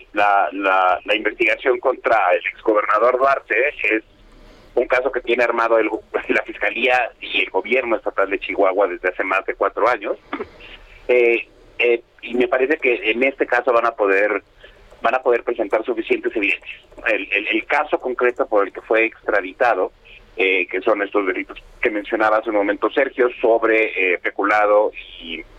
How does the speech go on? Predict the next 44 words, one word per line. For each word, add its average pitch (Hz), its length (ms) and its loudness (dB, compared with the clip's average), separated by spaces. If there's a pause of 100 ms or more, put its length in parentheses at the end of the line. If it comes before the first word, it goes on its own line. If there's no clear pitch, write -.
(440)
y 104 80 0
desviación 104 440 0
de 117 80 0
recursos 120 380 0
por 92 180 -2
noventa 90 320 -2
y 98 60 -8
seis 110 160 -2
millones 104 320 -2
de, 98 440 0
de 98 120 -2
pesos, - 400 -2 (180)
están 123 540 -2
más 135 340 -4
o 139 40 -4
menos 123 340 -2
bien 139 200 -2
identificados, - 640 -6 (180)
¿no? 170 120 2 (280)
Hay 127 160 -2 (300)
suficiente 131 460 -2
documentación 92 560 -2
periodística 120 600 -4 (440)
y - 240 0
eso 117 180 2
nos 98 160 -4
permitiría 92 540 -4
pensar 98 400 -2
que 101 120 -6
también 104 380 -2
hay 98 160 -2
investigación 95 560 -4
por - 160 -4
parte 90 300 -2
de 87 80 0
las 85 100 -2
fiscalías 92 480 -2 (480)
con 113 180 0
suficiente 120 560 -4
evidencia 98 460 -2
para 87 220 2
poder, 87 500 0
eh, 90 200 2
detenerlo. 127 520 -2